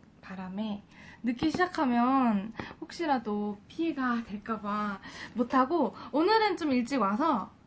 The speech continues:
준비를 해서 브이앱을 시작했습니다. 야,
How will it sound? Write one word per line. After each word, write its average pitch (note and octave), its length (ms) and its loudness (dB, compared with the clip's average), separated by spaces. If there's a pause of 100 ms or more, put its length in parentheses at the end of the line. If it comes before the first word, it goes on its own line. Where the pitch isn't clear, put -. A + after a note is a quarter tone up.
준비를 A3 360 0
해서 A#3 220 -4
브이앱을 G3+ 280 -6
시작했습니다. F3+ 760 -10 (1600)
야, A3 260 0